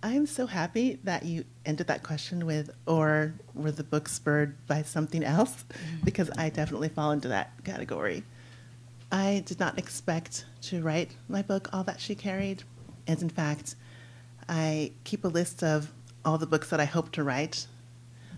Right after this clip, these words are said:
Speaker 1: uh, uh, over the course of, um, the days that I may have on this earth. And next up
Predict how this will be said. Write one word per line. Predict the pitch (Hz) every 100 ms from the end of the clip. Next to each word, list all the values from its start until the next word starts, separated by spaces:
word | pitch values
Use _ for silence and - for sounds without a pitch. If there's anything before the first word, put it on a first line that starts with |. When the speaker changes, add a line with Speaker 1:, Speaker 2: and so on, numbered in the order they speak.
| -
Speaker 1:
uh, | 160 156 -
uh, | 170
over | - 160
the | 170
course | 165 156 -
of, | 143 143 - - -
um, | 151 139 139 147 - - - - -
the |
days | 180 185 180
that | 175
I | 151
may | 147 139
have | 147 135
on | 127
this | 120 -
earth. | 135 - - - - - - -
And | 170 165 156 156 147 - 175
next | 175 165 - -
up | 165 160